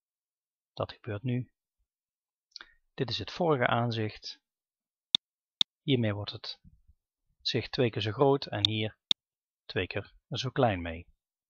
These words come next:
Probeer dit zelf ook even uit. We hebben nu I G S files geladen en D X F files. We kunnen echter ook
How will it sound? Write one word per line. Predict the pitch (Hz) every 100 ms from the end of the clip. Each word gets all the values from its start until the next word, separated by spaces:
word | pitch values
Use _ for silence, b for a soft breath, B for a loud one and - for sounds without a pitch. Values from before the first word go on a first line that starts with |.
| _ _ _ - _ _ _ _ - -
Probeer | - 120 117
dit | 110 -
zelf | 120 104
ook | 113 -
even | 120 110 104
uit. | 98 104 - _
We | 113
hebben | 123 113
nu | 104 -
I | 147
G | 160 127
S |
files | - 120 104
geladen | - 101 98 92 -
en | 123 110 95 -
D | 104 98 90
X | -
F | 135 -
files. | 135 117 123 - - B B B B B B
We | 110
kunnen | 113 110
echter | - - 101
ook | 98 -